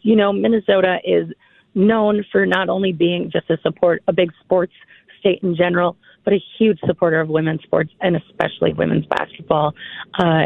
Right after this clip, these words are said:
and when they, Big Ten was looking to start moving the tournaments, they saw us and they knew that, and they knew it was made total sense to bring the tournaments here.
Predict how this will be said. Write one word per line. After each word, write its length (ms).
and 220
when 140
they, 300
Big 200
Ten 180
was 180
looking 300
to 200
start 200
moving 280
the 60
tournaments, 440
they 200
saw 420
us 80
and 140
they 100
knew 220
that, 380
and 180
they 100
knew 240
it 140
was 200
made 220
total 260
sense 240
to 80
bring 200
the 60
tournaments 400
here. 240